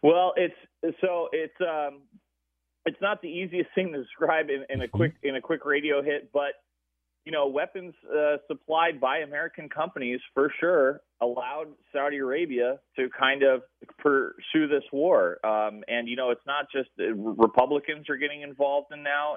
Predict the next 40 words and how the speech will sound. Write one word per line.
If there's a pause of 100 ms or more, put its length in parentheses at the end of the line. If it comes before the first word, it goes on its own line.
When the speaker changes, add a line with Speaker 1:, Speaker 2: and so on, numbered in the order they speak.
Speaker 1:
And, (600)
you
know,
this,
this
is
billions
of
dollars
at (140)
stake,
Jesse.
As
you
know,
the
United
States (100)
is
the
world's (760)
biggest (160)
weapons
dealer. (160)
And
this
is,
uh,
you
know,
you're
talking,
like,
you
know, (180)
tens
of
billions
of
dollars.